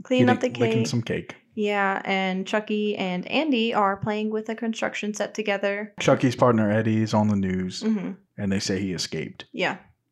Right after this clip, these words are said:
Speaker 2: So you see Chucky turn his head
Speaker 1: Mm-hmm.
Speaker 2: and look at the T V,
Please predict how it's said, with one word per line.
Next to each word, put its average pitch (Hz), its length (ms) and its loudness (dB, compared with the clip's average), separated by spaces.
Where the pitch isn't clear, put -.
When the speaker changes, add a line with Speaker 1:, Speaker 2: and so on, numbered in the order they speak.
Speaker 2:
So 95 520 -6
you 113 200 0
see 113 200 0
Chucky 110 340 2
turn 107 200 -2
his 101 140 -4
head 110 400 0
Speaker 1:
Mm-hmm. 208 360 -2
Speaker 2:
and 101 100 0
look 104 180 0
at 104 80 0
the 98 100 -4
T 98 220 -4
V, 90 340 -4